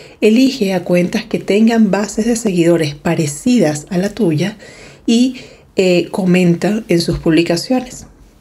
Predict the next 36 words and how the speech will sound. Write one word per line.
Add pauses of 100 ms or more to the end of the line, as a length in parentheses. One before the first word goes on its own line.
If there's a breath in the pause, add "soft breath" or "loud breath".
¿sí? (560 loud breath)
Al
final,
eh, (120)
eh,
la
interacción
es
base
en
todo
esto,
como
ya
sabes,
esto
no
es
un
secreto. (680 loud breath)
Y
bueno,
algunos
tips
aquí
que, (540 loud breath)
que
te
hemos
dado
como
para
que, (1000 loud breath)
para
que
puedas